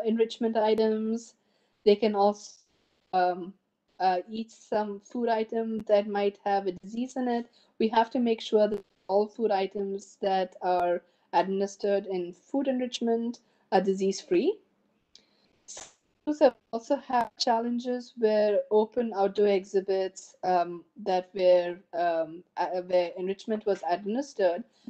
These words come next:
animals were able to carry these heavy-duty enrichment and throw them towards the visiting public, and it has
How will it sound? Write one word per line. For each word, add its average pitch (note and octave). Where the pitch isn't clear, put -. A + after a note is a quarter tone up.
animals A#3
were G#3+
able G#3
to G3+
carry G3
these G#3
heavy-duty F#3+
enrichment F3+
and F3
throw G#3
them G#3+
towards G3
the F3+
visiting F3+
public, G3
and F#3
it F#3
has F3+